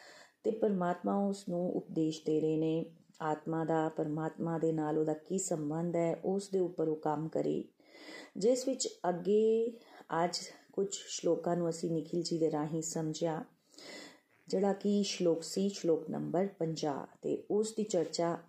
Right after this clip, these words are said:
ਅੱਜ ਅਸੀਂ ਕਰਾਂਗੇ। ਸ਼ਲੋਕ ਨੰਬਰ ਪੰਜਾਹ, ਜਿਹੜਾ ਮਨੁੱਖ ਅਲੌਕਿਕ ਬੁੱਧੀ ਦੇ ਨਾਲ ਕੰਮ ਕਰਦਾ ਹੈ, ਉਹ ਪੁੰਨ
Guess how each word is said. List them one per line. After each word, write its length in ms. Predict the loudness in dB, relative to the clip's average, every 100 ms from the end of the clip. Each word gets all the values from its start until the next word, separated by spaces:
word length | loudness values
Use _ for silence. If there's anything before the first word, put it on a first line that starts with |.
| -2
ਅੱਜ 160 | -2
ਅਸੀਂ 320 | -6 -4 -4 -4
ਕਰਾਂਗੇ। 560 | -6 -6 -6 -8 -8
ਸ਼ਲੋਕ 380 | -8 0 0 2
ਨੰਬਰ 260 | -2 -2 -4
ਪੰਜਾਹ, 580 | -2 -4 0 2 2 0 -10 _ _ _ -20 -18 -18 -20 _ -4
ਜਿਹੜਾ 340 | 4 6 6
ਮਨੁੱਖ 500 | 4 4 2 0 -4 -20 -16 0
ਅਲੌਕਿਕ 420 | 6 6 4 0 -4
ਬੁੱਧੀ 320 | -4 0 0
ਦੇ 140 | 2 2
ਨਾਲ 340 | 2 0 0
ਕੰਮ 300 | 2 0 2
ਕਰਦਾ 380 | 0 0 0 0
ਹੈ, 380 | 2 2 0 -8 _ _
ਉਹ 360 | 4 6 4 0
ਪੁੰਨ 280 | -2 0 -2